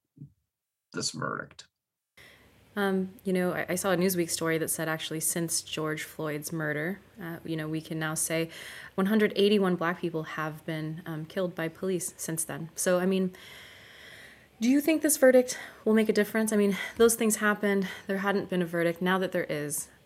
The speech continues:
Speaker 2: will it make a difference?
Speaker 1: Um, it could. Um, I'm very, I don't like pessimism in general,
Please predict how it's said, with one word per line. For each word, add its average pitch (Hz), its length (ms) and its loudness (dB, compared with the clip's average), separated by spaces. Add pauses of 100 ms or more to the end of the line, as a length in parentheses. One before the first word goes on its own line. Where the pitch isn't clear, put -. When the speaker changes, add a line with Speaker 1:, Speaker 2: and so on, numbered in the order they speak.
(280)
Speaker 2:
will 175 260 0
it - 80 -2
make 147 120 -6
a - 60 -12
difference? - 460 -10 (1500)
Speaker 1:
Um, 220 500 6 (1500)
it 147 300 2 (600)
could. 190 500 2 (600)
Um, 127 640 2 (680)
I'm 131 240 6
very, 131 720 6 (2000)
I 151 100 2
don't 170 180 4
like 139 200 8 (160)
pessimism 143 920 4
in 127 140 4
general, 131 380 6